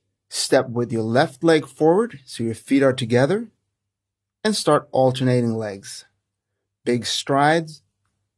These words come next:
lunge forward with your left leg, right knee sinks to the ground, left knee bends, and alternate those walking lunges.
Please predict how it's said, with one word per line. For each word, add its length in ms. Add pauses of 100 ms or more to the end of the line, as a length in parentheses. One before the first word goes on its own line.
lunge 320
forward 760 (760)
with 160
your 80
left 400
leg, 420 (760)
right 280
knee 180
sinks 380
to 80
the 80
ground, 640 (880)
left 340
knee 180
bends, 680 (1500)
and 420
alternate 600
those 280
walking 520
lunges. 600